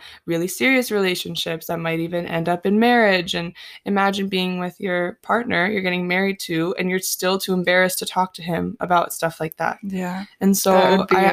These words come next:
Speaker 1: I had
Speaker 2: awful.
Speaker 1: to kinda push you a
Speaker 2: <laughs> Yeah.
Speaker 1: little bit because especially if you were gonna, I was,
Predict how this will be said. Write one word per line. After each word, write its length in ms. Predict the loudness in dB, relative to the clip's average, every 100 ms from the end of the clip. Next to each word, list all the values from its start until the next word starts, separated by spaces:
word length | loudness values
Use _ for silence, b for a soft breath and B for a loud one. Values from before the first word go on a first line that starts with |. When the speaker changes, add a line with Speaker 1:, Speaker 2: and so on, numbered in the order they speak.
| 2
Speaker 1:
I 20 | 4
had 200 | 4 4
Speaker 2:
awful. 60 | 4 6
Speaker 1:
to 340 | 6 4 0
kinda 220 | -4 -4 -2
push 340 | -2 -2 -2
you 200 | -4 -2
a 60 | 2
Speaker 2:
<laughs> 40 |
Yeah. 80 | 4
Speaker 1:
little 280 | 6 6 4
bit 300 | 2 0 4
because 500 | 4 4 2 0 -4 B B B B B B
especially 500 | -2 0 -2 0 0
if 300 | 0 -4 -14 -6
you 140 | 0
were 100 | 2
gonna, 200 | 2 0
I 100 | 0 0
was, 200 | -2